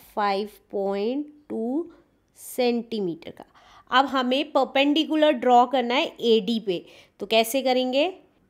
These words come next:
देखिए, सबसे पहले कंपास लेंगे, बीसी का आधे से ज़्यादा ओपन करेंगे कंपास,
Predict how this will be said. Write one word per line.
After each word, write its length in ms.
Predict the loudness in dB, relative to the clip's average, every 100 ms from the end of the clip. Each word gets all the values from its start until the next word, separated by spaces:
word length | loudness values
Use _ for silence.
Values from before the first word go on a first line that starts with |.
| -12
देखिए, 560 | -8 -6 0 0 -2 -12 _ _ _ _ _
सबसे 300 | -8 -4 -2
पहले 240 | 0 0
कंपास 640 | 0 -2 -4 -2 -2 0 0
लेंगे, 600 | 0 2 2 2 -2 -10 _ _ _ _ _ _ _ _ _ _ _ _ _ _ _ _ _ -6
बीसी 640 | 0 2 2 4 6 6 6 -6 _ _ _
का 140 | 4 4 4 2 4
आधे 300 | 6 6 2
से 160 | 2 0
ज़्यादा 360 | 4 4 6 6
ओपन 400 | 6 4 0 0
करेंगे 460 | -2 -2 -6 -10 -18 _ _ -8
कंपास, 580 | -6 -6 -2 0 0